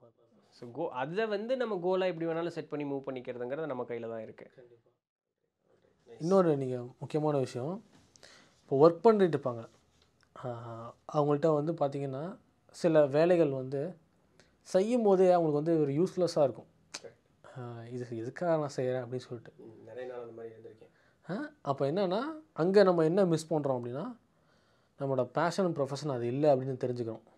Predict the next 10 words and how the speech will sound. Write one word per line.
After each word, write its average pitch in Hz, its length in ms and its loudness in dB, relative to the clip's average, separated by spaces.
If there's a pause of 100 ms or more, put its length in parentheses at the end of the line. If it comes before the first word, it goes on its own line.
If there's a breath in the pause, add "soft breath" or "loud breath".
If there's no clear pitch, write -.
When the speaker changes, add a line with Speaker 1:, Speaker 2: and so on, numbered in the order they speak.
(120)
Speaker 2:
கரெக்ட். - 260 -20
Speaker 1:
ஒரு 131 280 -4
பாயிண்ட். 123 400 -8 (1200 soft breath)
இன்னொரு 196 400 2
செய்ய, 147 380 2 (280)
இன்னொரு 175 480 6
விஷயங்கள் 151 360 -4
செய்யும்போது 147 400 0
ஒரு 143 220 2
எம்ப்டினெஸ்ஸை 190 420 0